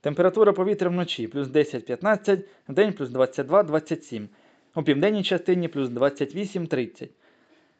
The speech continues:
У п'ятницю, двадцять четвертого травня, у західних областях, вдень також на Одещині та Миколаївщині очікуються дощі з грозами.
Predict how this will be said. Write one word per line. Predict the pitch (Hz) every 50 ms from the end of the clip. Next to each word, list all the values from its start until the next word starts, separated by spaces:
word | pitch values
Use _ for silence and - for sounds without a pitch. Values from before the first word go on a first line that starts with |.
| _ _ -
У | 196 202
п'ятницю, | 202 208 196 170 165 160 143 - - 151
двадцять | 135 147 196 214 208 - 180 170
четвертого | - 165 160 170 190 190 185 - 165 156
травня, | - 139 127 123 123 127 139 139 139 143 _ -
у | 151 127
західних | 123 208 226 226 - 185 175 170 160 -
областях, | 160 147 156 151 151 - - 127 127 131 - _ _ _ _ _ _ _ _
вдень | 135 120 180 214 202
також | 165 190 190 190 - 151 - -
на | 160 180 208
Одещині | 208 160 139 147 139 135 - - - 139 135 131
та | - 175 196
Миколаївщині | 196 196 180 - 175 160 139 123 120 120 123 127 131 - - 165 175 180 185 -
очікуються | 151 - - - 190 185 185 175 160 151 147 - 151
дощі | 131 135 135 131 - - 185 190
з | 160
грозами. | 147 147 143 123 113 104 101 104 101 98